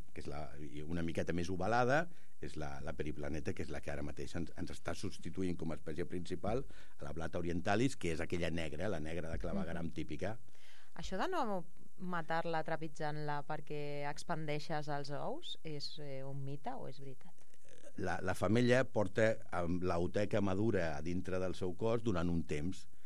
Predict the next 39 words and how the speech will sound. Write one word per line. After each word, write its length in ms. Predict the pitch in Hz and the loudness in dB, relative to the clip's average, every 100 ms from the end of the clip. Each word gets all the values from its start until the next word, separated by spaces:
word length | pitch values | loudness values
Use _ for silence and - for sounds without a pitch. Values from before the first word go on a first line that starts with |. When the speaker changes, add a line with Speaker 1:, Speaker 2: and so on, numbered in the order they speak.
| - | -2
Speaker 1:
Si 100 | - | -2
és 80 | 71 | -2
una 120 | 82 | -2
femella 420 | 76 78 95 87 73 | -2 0 2 2 0
que 80 | |
està 340 | - - 76 71 - - - - | -2 -2 -2 -2 -2 -2 -2 -2
fecundada 720 | 76 69 80 90 110 87 67 | -2 0 0 2 2 2 -2
i 80 | 64 | -2
que 140 | - | -2
porta 280 | 80 76 78 | -2 -2 -2
una 200 | 78 82 | -2 -2
oteca, 580 | 78 - 113 - 107 131 | -2 0 0 2 0 0
si 140 | - | -4
xafem 340 | - - 80 82 | -4 -4 -2 0
aquella 220 | 78 90 | 0 0
femella, 380 | 98 98 104 127 | 2 2 2 2
la, 100 | 95 76 76 - | 2 0 0 -2
la 140 | 82 | -2
oteca 380 | 76 73 80 85 | -2 -2 -2 -2
queda 200 | 90 92 | 0 -2
fora. 320 | - 104 87 - - - - - - - | 0 0 0 -2 -2 -2 -2 -2 -2 -2
I 180 | 73 67 | -2 -2
si 140 | - | -2
no 200 | 69 76 | -2 -2
hem 160 | 80 82 | 0 0
aplastat 540 | 80 80 80 85 85 | 0 0 -2 -2 0
la, 220 | 87 85 85 85 82 | 0 0 0 -2 -2
la 120 | 85 87 | -2 0
oteca, 560 | 92 123 113 107 127 - - | 0 0 2 2 0 0 -2
aquells 260 | - 78 | -2 0
ous 200 | 78 85 - | 0 -2 -2
pot 240 | 101 87 | -2 -2
ser 220 | - 101 113 - - | 0 0 0 -2 -2
que 120 | - | 0
siguin, 500 | 104 107 90 76 73 73 - - - - - - - - - | 0 2 2 2 0 0 -2 -2 -2 -2 -2 -2 -2 -2 -2
que 100 | 76 | -2
siguin 260 | 78 69 76 | -2 0 0
útils 280 | 78 71 | 0 -2
encara. 380 | 71 73 92 92 | 0 0 2 2